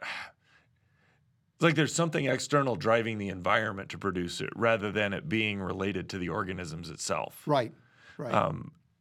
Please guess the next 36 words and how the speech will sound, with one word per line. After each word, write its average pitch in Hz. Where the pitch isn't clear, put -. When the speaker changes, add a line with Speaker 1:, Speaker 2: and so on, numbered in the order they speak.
Speaker 1:
because 110
you 104
get 98
the 101
same 120
thing 101
here 107
and 90
here, 104
and 131
the 110
fact 123
that 120
it's 101
all 120
pushed 120
up 110
right 107
when 110
the 95
innovation 101
happens, 92
it 175
does 208
look 107
a 113
lot 110
like 117
there's 139
something 120
driving 113
the 87
process -
rather 98
than 98
Speaker 2:
Right. 127